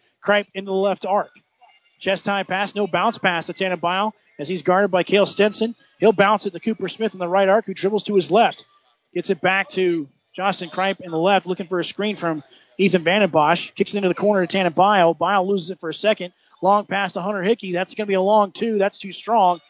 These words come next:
Cale Stinson grabs the rebound for Butte, as right now Flathead a little bit of a scoring funk here to start the second half. Andrew Booth catches the pass from Olsen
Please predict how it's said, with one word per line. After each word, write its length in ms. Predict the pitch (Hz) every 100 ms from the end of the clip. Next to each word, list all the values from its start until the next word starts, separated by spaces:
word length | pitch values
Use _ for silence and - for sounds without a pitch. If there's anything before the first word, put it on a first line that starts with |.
| _ _
Cale 280 | 185 202 185
Stinson 440 | - 233 220 190
grabs 320 | 175 196 185
the 80 | 185
rebound 520 | 185 220 185 180 170 - _ -
for 240 | 202 202
Butte, 320 | 170 175 233 180
as 180 | 151
right 160 | 175 202
now 160 | 196 180
Flathead 460 | - 202 220 185
a 40 | 160
little 280 | 165 226
bit 100 | 233
of 80 | 240
a 60 | 208
scoring 400 | - 233 240 190
funk 320 | - 185 175
here 260 | 190 190 - _ _
to 80 | 175
start 280 | 165 208 202
the 80 | 165
second 280 | 202 185 165
half. 340 | 196 147 - _ _ _ _ _ _ _ 1047 1047 740 740 - - - - _ _ - - 170
Andrew 320 | 196 175 185
Booth 240 | 202 208
catches 280 | 202 196 175
the 80 | 175
pass 300 | 190 196 -
from 140 | 180
Olsen 520 | 170 202 - 175 165